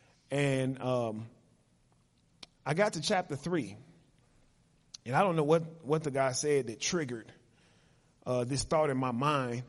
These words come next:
but it immediately made me think about bulldozers. It immediately made me think about bulldozers.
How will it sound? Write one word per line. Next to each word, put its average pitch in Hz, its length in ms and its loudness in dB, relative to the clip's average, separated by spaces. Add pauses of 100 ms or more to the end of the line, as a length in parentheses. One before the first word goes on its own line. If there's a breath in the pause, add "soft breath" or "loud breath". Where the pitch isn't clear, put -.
but 143 180 6
it 139 80 6
immediately 202 800 2
made 185 300 -2
me 175 100 -2
think 175 260 -2
about 135 320 0
bulldozers. 117 800 -4 (1700 soft breath)
It 220 120 4
immediately 277 800 4
made 254 260 4
me 240 160 0
think 220 260 0
about 214 280 4
bulldozers. 202 800 -2